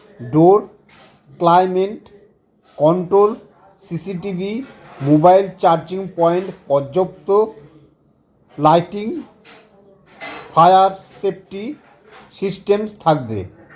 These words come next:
মেক ইন ইন্ডিয়ায় বুলেট ট্রেন,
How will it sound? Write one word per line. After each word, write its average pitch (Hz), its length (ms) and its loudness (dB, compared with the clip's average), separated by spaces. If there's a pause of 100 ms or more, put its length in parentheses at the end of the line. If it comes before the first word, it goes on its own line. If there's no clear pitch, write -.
(320)
মেক 160 360 0
ইন 214 140 -4 (240)
ইন্ডিয়ায় 185 560 2 (680)
বুলেট 180 360 -2
ট্রেন, 123 220 -6